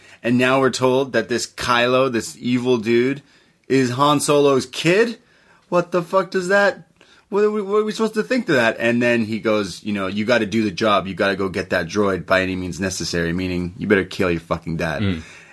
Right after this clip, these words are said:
Speaker 1: And Kylo Ren says, "It'll be done. He means nothing to me." So, jeez.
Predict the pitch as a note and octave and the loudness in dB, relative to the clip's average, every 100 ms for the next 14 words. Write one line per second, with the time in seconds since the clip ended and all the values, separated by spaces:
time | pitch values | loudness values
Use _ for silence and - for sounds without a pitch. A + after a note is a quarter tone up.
0 | - F2 - G2 G#2 G#2 G2 F#2+ F2 - | -10 -10 -2 0 2 2 2 0 -2 -4
1 | E2+ D#2+ - _ _ _ - G2+ G#2 G2+ | -4 -4 -10 _ _ _ -4 2 2 2
2 | F2 G2+ F2 E2 _ _ _ - - B2 | 0 -2 -2 -8 _ _ _ -12 -2 0
3 | B2 A#2+ B2 B2 F#2+ G2 A#2+ B2 B2+ A#2+ | 2 2 2 0 0 0 2 0 2 2
4 | A2+ - A2 G#2 G#2 G2+ F#2 E2 - _ | 0 0 2 2 2 2 -2 -6 -16 _
5 | _ _ _ _ - - - F#2+ F2 E2 | _ _ _ _ -16 -10 -4 0 0 -4
6 | E2 _ _ - _ _ _ - G3 A2 | -10 _ _ -20 _ _ _ -10 -6 -6
7 | - | -6